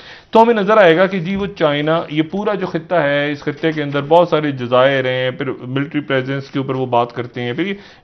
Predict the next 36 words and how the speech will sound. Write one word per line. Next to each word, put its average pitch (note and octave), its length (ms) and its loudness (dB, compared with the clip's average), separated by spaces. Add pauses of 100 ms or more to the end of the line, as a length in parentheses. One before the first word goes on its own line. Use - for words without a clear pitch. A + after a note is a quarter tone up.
बीस G3 300 -4
पच्चीस G3+ 480 -8
पेजेस C#3+ 500 -2
की F3+ 80 -6
रिपोर्ट C#3+ 420 -4
है F#3 120 -4 (180)
जो C#3 100 -4
उनकी, C#3 460 -4
अ, - 40 -8 (360)
इंडो B2+ 160 -6
पैसिफिक, C3+ 580 -6
अ, A#2 460 -4
के A#2+ 60 -6
हवाले A2+ 300 -2
से D3 100 -6
बनी A#2+ 200 -6
हुई C#3+ 140 -6
है। G3+ 160 -6 (460)
और D#3 160 2
वो F#3+ 120 -2
कह A#3 120 4
रहे B3+ 100 4
हैं G#3 100 0
जबूती G3 460 0
के A3 100 -6
ऊपर G3 240 -2
फ्रांस E3 380 2
मौजूद D3 440 -2
है, C#3+ 300 0
उसके D3 240 -6
बाद C3+ 300 4
हम C3 340 -2
यूएई C#3+ 440 2
के C3+ 460 -4
अंदर, B2 340 0
अ, A#2 180 -4